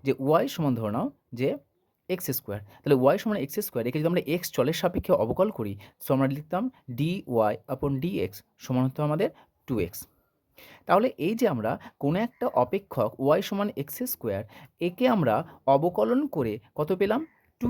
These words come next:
এক্স পেয়েছি, অবকলন করে টু এক্স পেয়েছি। তাহলে এমন কি কোনো উপায় রয়েছে যে টু এক্স থেকে আমরা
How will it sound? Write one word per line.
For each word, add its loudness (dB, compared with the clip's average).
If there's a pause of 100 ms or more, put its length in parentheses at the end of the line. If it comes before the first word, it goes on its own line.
(120)
এক্স -2
পেয়েছি, -6 (480)
অবকলন 0 (100)
করে -2 (120)
টু -12 (100)
এক্স -10
পেয়েছি। -8 (1400)
তাহলে 4 (160)
এমন 2
কি -2 (100)
কোনো 4 (120)
উপায় 2
রয়েছে 0 (300)
যে 0 (160)
টু -4 (140)
এক্স -4 (100)
থেকে 4
আমরা 4